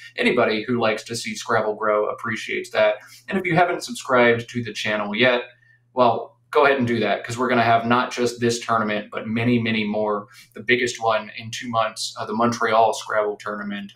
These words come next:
That's gonna be a great one. So, um, if you're watching us on Facebook or on Twitch, jump on over to YouTube now or make a plan to jump over after this game. If you're already watching us on YouTube,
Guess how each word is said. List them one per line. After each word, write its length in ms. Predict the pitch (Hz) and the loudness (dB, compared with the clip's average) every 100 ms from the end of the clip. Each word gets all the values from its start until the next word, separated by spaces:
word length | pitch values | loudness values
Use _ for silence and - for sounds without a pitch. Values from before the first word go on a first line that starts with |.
| - | -6
That's 200 | 110 110 | -4 -4
gonna 160 | 110 | -6
be 80 | 101 | -8
a 80 | 101 - | -10 -12
great 320 | - 107 104 | -4 -2 -2
one. 300 | 101 101 101 101 _ _ _ | -4 -6 -8 -14 _ _ _
So, 420 | - 139 120 - - - - - - - | -2 2 2 2 -8 -20 -20 -20 -10 0
um, 200 | 110 104 | 2 2
if 100 | 101 | 2
you're 120 | 120 | 6
watching 300 | 139 - 143 | 6 4 2
us 360 | 139 135 - - | 2 2 -8 0
on 480 | 127 127 127 123 123 - | 4 6 6 4 2 2
Facebook 520 | 156 143 - 123 - - | 2 2 0 0 0 -4
or 180 | 156 139 | 0 4
on 160 | 131 | 4
Twitch, 560 | 120 - 120 - - - _ _ _ - | 0 2 2 2 -6 -10 _ _ _ 0
jump 240 | 143 135 | 2 4
on 140 | 139 135 | 4 4
over 200 | 127 123 | 0 2
to 60 | |
YouTube 420 | 120 135 135 135 131 | 2 2 0 -2 0
now 300 | 135 143 156 | 2 4 4
or 120 | 123 | 4
make 180 | 120 120 | 2 0
a 40 | |
plan 300 | - 127 127 | 2 2 2
to 80 | 117 | 0
jump 260 | 120 120 | 0 0
over 300 | 120 117 110 | 2 0 2
after 260 | 110 107 110 | 2 2 -4
this 220 | 104 104 | -6 -6
game. 440 | - 120 139 151 160 _ _ _ | -2 0 0 -4 -12 _ _ _
If 100 | - | -8
you're 140 | 113 120 | 0 4
already 180 | 123 | 4
watching 400 | 120 131 131 131 | 4 4 2 -2
us 160 | 127 127 | -2 2
on 140 | 123 | 2
YouTube, 460 | 120 135 - 147 - | 2 0 -2 -6 -8